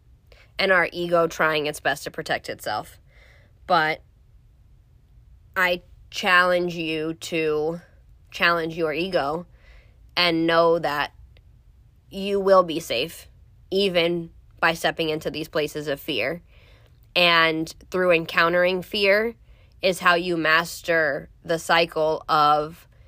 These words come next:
stepping forward in uncertainty. Uh, another quote that was said in this movie, and it's the last thing I'll wrap up with, is,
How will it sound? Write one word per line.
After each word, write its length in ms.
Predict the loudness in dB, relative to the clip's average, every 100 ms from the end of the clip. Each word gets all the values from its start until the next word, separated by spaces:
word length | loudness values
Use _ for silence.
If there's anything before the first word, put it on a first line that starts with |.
| -20 -20 _ _ -20 _ -20 _ -20 _ -20 -18
stepping 600 | -12 0 2 2 0 -2
forward 600 | 2 4 4 0 -4 -12 -20 -20 -20 -20 _ _ -8 -2
in 160 | -2
uncertainty. 800 | 0 -2 -4 -4 -6 -14 -16 -16 -20 _ _ -20 -20 -20 -20 -20 -20 -20 -6
Uh, 220 | 2 4 4
another 320 | 4 4 2
quote 260 | 2 2
that 120 | 2 0
was 120 | 0
said 160 | -4
in 80 | -4
this 160 | -6 -6
movie, 260 | -6 -4
and 100 | -4
it's 140 | -6 -6
the 80 | -4
last 280 | -4 -4
thing 200 | -4 -4
I'll 260 | -2 -2 -4 -10
wrap 280 | 0 2 4
up 200 | 0 0
with, 240 | -2 -2 -4
is, 460 | -2 -2 -2 -8